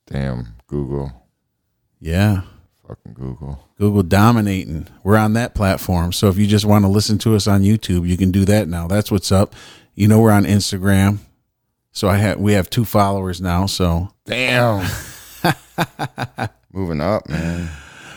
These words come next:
Speaker 2: We are following Jewel Jones.
Speaker 1: Jewel.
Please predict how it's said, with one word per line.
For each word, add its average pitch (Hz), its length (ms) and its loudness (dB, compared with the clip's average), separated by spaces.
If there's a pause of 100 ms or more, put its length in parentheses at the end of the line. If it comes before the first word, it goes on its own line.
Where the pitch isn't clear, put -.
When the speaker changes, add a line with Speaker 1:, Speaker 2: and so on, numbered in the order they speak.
(140)
Speaker 2:
We 131 160 6
are 143 160 -2
following 139 640 0
Jewel 127 300 -2
Jones. 120 800 -4 (1080)
Speaker 1:
Jewel. 76 460 -4